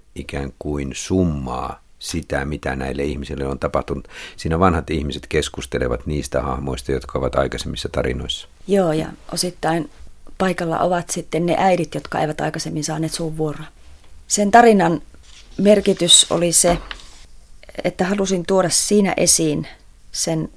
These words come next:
Speaker 2: ihmisyyden ytimen, että jokaisen ihmisen sisällä on semmoinen rakkautta ja hyväksyntää kaipaava ihminen. Se oli sen tarinan kirjoittamisen motiivi. Ja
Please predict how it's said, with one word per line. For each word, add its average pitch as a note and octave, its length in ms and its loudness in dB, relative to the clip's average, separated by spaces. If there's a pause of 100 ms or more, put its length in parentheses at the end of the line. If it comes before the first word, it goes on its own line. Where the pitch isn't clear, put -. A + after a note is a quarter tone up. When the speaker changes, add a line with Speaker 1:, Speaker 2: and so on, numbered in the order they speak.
(800)
Speaker 2:
ihmisyyden E3+ 560 0
ytimen, E3 480 0 (420)
että F#3+ 220 2
jokaisen G3 440 4
ihmisen E3+ 440 0
sisällä E3+ 460 0
on E3 260 2 (100)
semmoinen E3 320 -2
rakkautta D#3+ 460 -6
ja D#3+ 100 0
hyväksyntää D#3 600 -4
kaipaava D#3 460 -4
ihminen. D#3 500 -4 (160)
Se - 160 -6
oli F3 120 -4
sen E3 280 -4 (300)
tarinan D#3+ 400 -4 (200)
kirjoittamisen D#3+ 640 -6
motiivi. D#3 440 -2
Ja D#3 120 -2